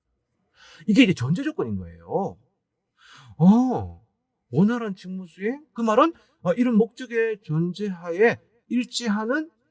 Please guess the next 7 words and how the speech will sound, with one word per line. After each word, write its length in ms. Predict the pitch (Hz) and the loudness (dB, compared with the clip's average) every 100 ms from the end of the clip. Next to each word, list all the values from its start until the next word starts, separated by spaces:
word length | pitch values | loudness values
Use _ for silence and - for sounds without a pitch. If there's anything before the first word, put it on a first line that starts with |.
| _ _ | _ _
삼만 340 | - 180 160 127 | -2 2 2 0
원 100 | 113 | -4
식사를 400 | - - 135 104 | -10 -12 -10 -10
해야 140 | 120 | -10
된다. 640 | 98 78 92 90 80 - _ _ _ | -10 -8 -4 -4 -4 -16 _ _ _
다른 200 | - 208 | 4 6
말로 300 | 202 240 330 | 10 10 8